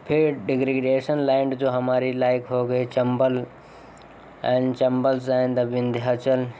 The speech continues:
या विदर्भ वाले रीजन्स होगी, यह हमारा डिग्रेडेड लैंड है।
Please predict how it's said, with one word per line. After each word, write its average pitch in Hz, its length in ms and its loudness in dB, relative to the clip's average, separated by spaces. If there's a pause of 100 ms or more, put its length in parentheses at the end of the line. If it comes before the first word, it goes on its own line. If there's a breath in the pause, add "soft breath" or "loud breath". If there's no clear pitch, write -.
(220 loud breath)
या 123 260 2
विदर्भ 127 600 0
वाले 127 320 0
रीजन्स 123 480 -2
होगी, 123 400 0 (440 loud breath)
यह 131 220 0
हमारा 135 360 2
डिग्रेडेड 127 840 -2
लैंड 123 360 2
है। 117 240 -2